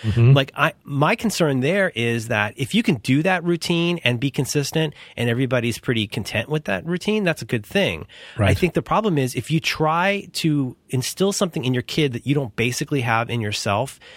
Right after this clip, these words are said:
Speaker 2: you're setting up a lot of potential, a lot of potential disasters. Whereas if you're consistent, like, here's what you can consistently expect out of me in terms
Speaker 1: Right.
Speaker 2: of attitude and comportment and how things, importantly,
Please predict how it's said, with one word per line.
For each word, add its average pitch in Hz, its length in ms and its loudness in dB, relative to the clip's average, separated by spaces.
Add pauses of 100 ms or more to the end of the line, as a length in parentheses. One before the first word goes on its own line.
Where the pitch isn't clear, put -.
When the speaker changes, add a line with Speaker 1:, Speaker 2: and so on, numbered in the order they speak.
Speaker 2:
you're 123 100 0
setting 135 320 0
up 123 260 -4
a 120 100 -4
lot 120 260 0
of 107 80 -4
potential, 101 500 -6
a 110 100 -6
lot 185 160 0
of - 60 -8
potential 185 640 0 (220)
disasters. 147 640 -2 (340)
Whereas 135 280 2
if 151 120 -2
you're 131 100 -2
consistent, 101 760 -4
like, 117 160 -2
here's 247 180 0
what 269 140 -2
you 226 60 -4
can 165 100 -2
consistently 123 500 -2
expect - 460 -4
out 69 120 -6
of 95 120 -14
me - 180 -12 (260)
in 110 80 -6
terms 104 260 6
Speaker 1:
Right. 117 80 0
Speaker 2:
of 98 60 -6
attitude 107 600 2 (180)
and 117 140 -4
comportment 120 560 -4 (160)
and 120 120 -4
how 160 200 2
things, 156 280 0
importantly, 120 500 0